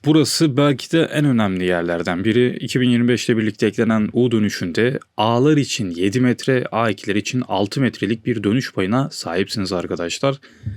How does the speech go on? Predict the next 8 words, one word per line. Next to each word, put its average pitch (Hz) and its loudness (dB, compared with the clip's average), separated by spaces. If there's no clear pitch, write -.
A 139 2
motorlar 127 0
A 107 0
yazan 120 2
yerden, 80 -4
A 131 2
iki 135 0
motorlar 127 0